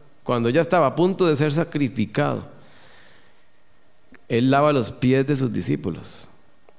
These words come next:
Toma la tarea más humilde, la del esclavo, el lugar más humillante, al que nadie le gusta tomar, pero a Él no le afectó, porque Él tenía muy clara su identidad.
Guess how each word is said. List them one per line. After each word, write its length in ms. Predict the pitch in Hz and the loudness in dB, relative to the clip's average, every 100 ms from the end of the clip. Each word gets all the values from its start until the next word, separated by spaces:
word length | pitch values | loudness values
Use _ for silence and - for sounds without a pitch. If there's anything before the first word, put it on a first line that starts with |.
| - | -4
Toma 260 | 135 147 170 | 0 2 2
la 220 | 160 139 | 2 2
tarea 440 | 110 113 147 127 | 2 2 4 4
más 340 | 107 120 151 170 | 2 2 2 2
humilde, 420 | 175 143 143 147 | 2 4 2 2
la 120 | 127 | 2
del 140 | 98 90 | 2 0
esclavo, 680 | 82 - 113 120 151 160 147 - | -2 -2 0 2 2 -2 -6 -10
el 160 | 113 101 | -4 -2
lugar 320 | 98 107 123 | 0 0 0
más 240 | 131 135 | 0 0
humillante, 680 | 156 143 104 95 82 80 - - - - - - - - - | 0 0 0 -2 -4 -10 -16 -20 -20 -20 -20 -20 -20 -20 -12
al 220 | - 92 | -6 -4
que 160 | - 98 | -2 0
nadie 300 | 101 110 135 | 2 2 2
le 80 | 113 | 2
gusta 320 | 113 110 127 | 0 0 0
tomar, 480 | 104 120 156 120 - - - - - - | 0 0 0 -4 -14 -20 -20 -20 -20 -16
pero 220 | - 98 | -6 -2
a 40 | 98 | 0
Él 100 | 113 | 2
no 120 | 127 | 2
le 80 | 120 | 0
afectó, 520 | 104 92 - 165 165 - - - - - - - | -2 -6 -2 -2 -2 -8 -20 -20 -20 -20 -20 -18
porque 200 | - 98 | -14 -6
Él 80 | 107 | -4
tenía 200 | 123 123 | 0 0
muy 120 | 123 | 0
clara 320 | 120 117 113 113 | 0 0 0 0
su 100 | 110 | 0
identidad. 600 | 104 92 - 92 139 | 0 -2 -4 -2 -2